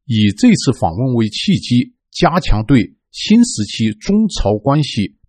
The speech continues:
顶层设计和战略指引，推动两国关系得到更大发展，更好造福两国和两国人民，为地区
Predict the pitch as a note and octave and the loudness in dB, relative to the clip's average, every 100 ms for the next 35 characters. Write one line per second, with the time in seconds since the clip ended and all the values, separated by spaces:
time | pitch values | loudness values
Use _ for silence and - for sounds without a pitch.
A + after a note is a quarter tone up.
0 | - A2+ D2+ - G2 B2+ - G3+ G#2 A2 | 2 2 2 -4 -4 -4 0 0 0 -2
1 | - _ _ G2+ G2 _ _ - E3 C3 | -8 _ _ -4 -4 _ _ 2 2 4
2 | A2 - A#2+ F3 F2+ F2+ _ _ - A3 | 2 0 -2 0 0 -6 _ _ 4 6
3 | B3 G3+ C3+ F#2+ F2+ G#2+ B2+ B2+ - G2 | 6 6 2 2 -2 0 2 0 -2 -6
4 | _ _ - G#2+ G#2 - F#3 A#2+ G2+ - | _ _ 2 4 4 4 2 2 -2 -2
5 | C#3+ D3 G#2 - _ _ - A#3+ D3 D2 | -2 -2 -4 -6 _ _ 0 2 2 -2
6 | - E3+ A#2+ - G2+ G2 G#2+ F2 D#2 G#2 | -2 0 0 -2 -8 -2 0 0 -4 -2
7 | A2 - _ _ A2+ G#2+ F#2 E2 A2 F#2+ | -2 -2 _ _ 2 2 2 0 -2 0
8 | D3 C3 F2+ F#2+ _ _ C3+ C3 B2+ G#3 | 0 0 -2 -6 _ _ 4 6 6 2
9 | G#3+ - - D3 - | 0 0 -2 -4 -4